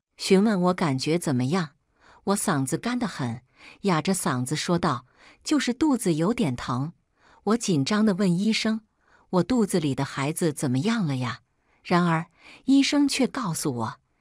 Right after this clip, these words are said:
：“你没有怀孕，只是月经来了。”我根本无法相信这个事实，“我用验孕棒测过了呀。”医生解释道，“验孕棒有时候也会不准，一切要以医院的检查结果为主。”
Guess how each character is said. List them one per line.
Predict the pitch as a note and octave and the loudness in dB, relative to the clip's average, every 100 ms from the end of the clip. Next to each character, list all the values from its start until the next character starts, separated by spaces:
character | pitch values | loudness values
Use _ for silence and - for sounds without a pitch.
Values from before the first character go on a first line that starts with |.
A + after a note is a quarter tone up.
| _ _ | _ _
：“你 | G3 | 2
没 | E3 F#3 | 4 6
有 | C#4 | 4
怀 | C#3+ - A#2+ | 2 -2 -4
孕， | C#3+ A3 F3+ - _ _ - | 0 0 0 -4 _ _ -14
只 | - F3 | -4 -2
是 | - | 0
月 | F#3 A#3+ F#3 | 0 0 0
经 | - F#3 | 0 -2
来 | E3+ A#2+ | -2 -2
了。” | B2+ C3+ - _ _ _ _ | -4 -4 -8 _ _ _ _
我 | F3 | -4
根 | - D4+ | 0 0
本 | E4 G3 B2+ | 2 2 0
无 | C#3 G3+ | 0 0
法 | A#3+ D3 | 0 -4
相 | B2+ - F#3+ | -2 -2 0
信 | G#3 G#3+ | 0 0
这 | E3 G#3 | 0 -2
个 | E3 | -4
事 | C#3+ - | -4 -4
实 | D3 - B2 B2+ - _ _ _ | -4 -4 -4 -6 -10 _ _ _
，“我 | F3 | 0
用 | E3+ G#3+ A3 | 4 4 2
验 | D4 A#3+ | 2 2
孕 | A3+ F3 | 2 2
棒 | G3+ E3+ | 0 -2
测 | - A3+ D#3 | -2 -4 -2
过 | E3+ | 0
了 | C#3 C3 | 0 -2
呀。” | B2+ A#2 _ _ _ - - | -4 -6 _ _ _ -18 2
医 | B3 | 2
生 | B3+ A#3 A#3 | 4 0 -2
解 | - A#3 | -2 -2
释 | - E3+ | -2 -2
道 | D3 C#3 - _ _ - - | -2 -4 -6 _ _ -20 -6
，“验 | - C4+ A3+ | 0 2 4
孕 | G#3+ | 2
棒 | F3+ F#3+ D#3 | 2 0 0
有 | D3+ C3+ | 0 -2
时 | B2+ D3+ | -2 -4
候 | - D#3+ C#3 - _ | 0 -2 -2 -14 _
也 | F3+ | 0
会 | D3 - | 0 0
不 | F3 G3+ | -2 -2
准， | - B2 G#2+ - _ - - | -2 -4 -6 -12 _ -20 -12
一 | - G3+ | 0 2
切 | A#3 - A#3+ | 2 0 2
要 | B3 F#3+ | 2 2
以 | D3 | 0
医 | B2 A3 C4 | -2 0 2
院 | C4+ F#3 | 2 2
的 | D#3 | 0
检 | - C3+ | 0 -2
查 | B2 - E3 | -2 -2 -4
结 | - E3+ | 0 0
果 | F3 B2 | 0 -2
为 | C3 D3+ | 0 -2
主。” | E3+ C3+ - | -2 -8 -10